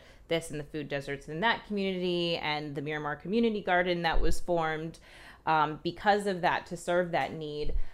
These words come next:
Um, so I'm, I'm Super excited to hear that there's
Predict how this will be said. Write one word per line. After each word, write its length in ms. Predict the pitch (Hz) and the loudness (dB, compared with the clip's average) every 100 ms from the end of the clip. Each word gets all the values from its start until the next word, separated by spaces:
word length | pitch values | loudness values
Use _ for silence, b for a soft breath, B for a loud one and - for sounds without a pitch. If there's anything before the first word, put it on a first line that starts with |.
| b b | b b
Um, 520 | 175 165 160 151 147 - | 0 4 4 2 -4 -10
so 380 | - - 185 180 | -10 0 4 4
I'm, 240 | 175 180 | 4 0
I'm 320 | - 180 170 139 - - - - | -2 -4 -6 -10 -20 -20 -20 -6
Super 160 | 226 220 | -2 0
excited 380 | 185 190 190 180 | 0 0 0 -2
to 100 | 175 | -4
hear 220 | 180 180 | 0 0
that 240 | 165 - | 0 0
there's 420 | 180 165 160 165 | 2 4 4 0